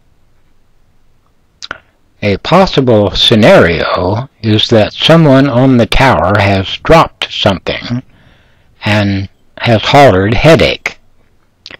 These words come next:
The operator does not need to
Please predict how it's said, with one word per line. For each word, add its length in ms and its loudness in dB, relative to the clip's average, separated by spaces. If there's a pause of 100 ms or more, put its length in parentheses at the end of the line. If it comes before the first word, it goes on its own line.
(680)
The 200 2
operator 1080 0
does 280 -2
not 320 2
need 400 -2
to 300 0